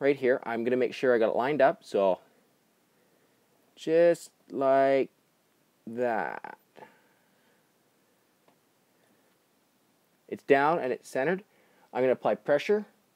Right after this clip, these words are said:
for a little bit just to make sure it's, it's on there good. Now, I'm really gonna wanna make sure that I leave it for about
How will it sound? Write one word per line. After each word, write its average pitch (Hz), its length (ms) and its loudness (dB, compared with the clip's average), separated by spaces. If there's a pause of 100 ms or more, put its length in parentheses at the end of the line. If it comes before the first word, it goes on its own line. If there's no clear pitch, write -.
(440)
for 113 80 -6
a - 20 -2
little 156 160 6
bit 165 240 2 (240)
just - 200 -10
to 160 40 -8
make 151 180 -4
sure 147 240 2
it's, - 220 -2 (140)
it's - 240 -10
on 127 140 -4
there 135 120 -2
good. 117 240 -2 (640)
Now, 139 320 0
I'm 131 160 -4
really 170 160 4
gonna 202 180 4
wanna 170 200 4
make 151 180 0
sure 151 160 0
that 131 100 2
I 113 120 4
leave 123 280 0
it 175 200 2
for 113 760 0
about 147 260 -2